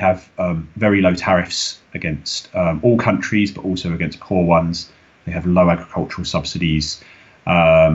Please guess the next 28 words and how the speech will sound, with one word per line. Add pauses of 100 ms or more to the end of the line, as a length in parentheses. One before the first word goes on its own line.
(180)
and (240)
you (180)
also (220)
have, (320)
uh,
a (200)
relatively (120)
open (560)
service (100)
sector
when
it
comes (260)
to (160)
trades. (100)
And
then
the
other (120)
area
is
that
we've
updated
our (140)
aid (140)
quality (220)
scores.